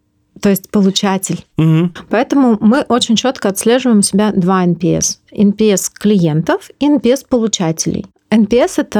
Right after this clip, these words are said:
Speaker 1: Net Promoter Score, или, если по-русски, готовность, а, клиентов рекомендовать вас своим друзьям, знакомым, то есть что они вообще о вас думают.
Speaker 2: Мгм.
Speaker 1: И они оба для нас равнозначны.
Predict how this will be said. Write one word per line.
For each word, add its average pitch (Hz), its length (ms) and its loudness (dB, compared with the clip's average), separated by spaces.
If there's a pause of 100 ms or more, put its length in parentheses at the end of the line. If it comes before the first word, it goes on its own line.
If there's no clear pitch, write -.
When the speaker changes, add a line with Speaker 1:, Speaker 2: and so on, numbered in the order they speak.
(140)
Speaker 1:
Net 214 200 2
Promoter 196 420 0
Score, 277 460 -2
или, 247 300 2
если 196 240 0
по-русски, 214 460 -2
готовность, 220 840 0
а, 190 640 0
клиентов 226 440 0
рекомендовать 196 640 0
вас 196 180 0
своим 190 320 0
друзьям, 185 440 0
знакомым, 190 960 0
то - 80 -4
есть 170 100 -2
что - 220 -2
они 190 160 4
вообще 175 240 -2
о - 20 0
вас 160 160 -2
думают. 180 540 -4 (280)
Speaker 2:
Мгм. 151 380 0
Speaker 1:
И - 80 -2
они 220 380 2
оба 254 300 0
для 202 180 2
нас 247 320 0
равнозначны. 196 840 0